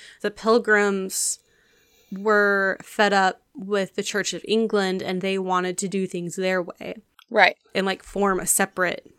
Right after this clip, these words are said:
Speaker 1: church, while the Pil-, the Puritans were, like, still con-, they considered themselves still within the Church of England, but they wanted to redo it from the inside. They became a lot more authoritative.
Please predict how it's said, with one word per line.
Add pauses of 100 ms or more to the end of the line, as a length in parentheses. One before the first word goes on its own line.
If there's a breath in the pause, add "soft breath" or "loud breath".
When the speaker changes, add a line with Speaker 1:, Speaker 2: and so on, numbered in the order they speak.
Speaker 1:
church,
while
the
Pil-,
the
Puritans
were,
like,
still
con-,
they
considered
themselves
still
within
the
Church
of
England,
but
they
wanted
to
redo
it
from
the
inside. (800 soft breath)
They
became
a
lot
more
authoritative.